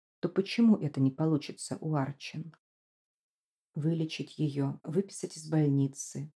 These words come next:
следить, пока не встанет на ноги в непонятном для неё мире, убедить её, что медицинский контроль над ней входит в мои обязанности, постараться смотреть на неё,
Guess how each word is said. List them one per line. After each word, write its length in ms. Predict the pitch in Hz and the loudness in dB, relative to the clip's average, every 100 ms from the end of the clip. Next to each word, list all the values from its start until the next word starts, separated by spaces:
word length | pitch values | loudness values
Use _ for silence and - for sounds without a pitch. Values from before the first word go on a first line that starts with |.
| _ | _
следить, 500 | - - 165 185 - | -14 -6 -4 -6 -4
пока 240 | 147 147 | -4 0
не 100 | 165 147 | -2 -2
встанет 440 | - 165 156 - | -4 -2 -2 0
на 160 | 151 175 | 0 0
ноги 240 | 170 151 | -4 -2
в 60 | 143 | 0
непонятном 640 | 139 143 143 160 - 156 | 0 0 -2 -4 -2 -2
для 160 | 143 139 | 0 0
неё 300 | 143 139 165 | 0 -2 -2
мире, 520 | 143 135 135 156 - _ _ _ _ _ | 0 -2 -4 -10 -14 _ _ _ _ _
убедить 520 | 214 214 156 165 - | 0 0 -2 -4 -4
её, 360 | 143 135 135 156 _ _ | -4 -4 -6 -8 _ _
что 200 | - - | -16 -4
медицинский 560 | 156 175 - 190 - 175 | 0 0 0 -4 -4 -6
контроль 480 | 175 170 202 214 | -4 -4 -2 0
над 220 | 170 143 143 | 0 0 -2
ней 340 | 135 156 - _ _ _ | -4 -4 -10 _ _ _
входит 360 | - 220 196 | -2 0 0
в 60 | - | -2
мои 200 | 147 180 | -2 -2
обязанности, 1080 | 185 160 143 135 139 139 143 - - 170 165 _ _ _ _ | -6 -4 -2 -2 -2 -2 -4 -8 -14 -16 -16 _ _ _ _
постараться 500 | - 156 165 190 190 | -10 -8 -6 -6 -4
смотреть 560 | 175 - 180 - 208 - | -8 -6 -6 -4 -4 -2
на 40 | |
неё, 340 | 143 131 135 | -2 -2 -4